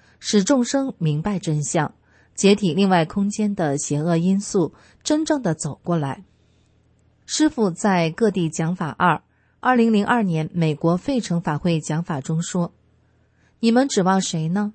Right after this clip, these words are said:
众生都在指望着你们。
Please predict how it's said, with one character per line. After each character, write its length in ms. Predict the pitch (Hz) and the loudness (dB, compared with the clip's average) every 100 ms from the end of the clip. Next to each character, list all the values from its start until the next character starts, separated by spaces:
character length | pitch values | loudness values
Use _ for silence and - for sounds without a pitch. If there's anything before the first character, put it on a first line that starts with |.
| _ _ _ _ | _ _ _ _
众 180 | - 311 | 0 2
生 220 | 277 311 | 2 0
都 140 | 302 311 | 0 0
在 200 | 294 233 | 2 -2
指 220 | 208 165 | -2 -4
望 180 | 175 208 | 0 -2
着 140 | 214 | 0
你 180 | 185 151 | -2 -2
们。 280 | 139 143 | -4 -6